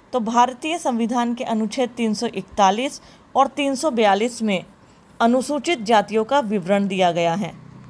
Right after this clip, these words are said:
दो हज़ार ग्यारह की जनगणना के अनुसार भारत में अगर अनुसूचित जातियों की जनसंख्या की बात करें, तो दो हज़ार ग्यारह की जनगणना के अनुसार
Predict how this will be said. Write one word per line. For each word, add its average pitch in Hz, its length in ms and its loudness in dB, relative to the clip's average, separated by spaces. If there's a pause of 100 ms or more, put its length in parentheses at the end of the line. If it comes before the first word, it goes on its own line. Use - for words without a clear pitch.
(680)
दो 247 300 2
हज़ार 311 400 2
ग्यारह 208 380 0
की 277 220 -6
जनगणना 196 640 0
के 240 160 -6
अनुसार 190 640 0 (580)
भारत 220 560 0
में 294 160 -2
अगर 262 260 0
अनुसूचित 226 640 -2
जातियों 214 520 -2
की 269 200 -8
जनसंख्या 208 600 0
की 254 180 -2
बात 202 240 0
करें, 208 280 -2 (420)
तो 240 80 0
दो 247 300 0
हज़ार 277 300 2
ग्यारह 208 340 0
की 240 180 -6
जनगणना 208 540 0
के 233 120 -6
अनुसार 202 480 0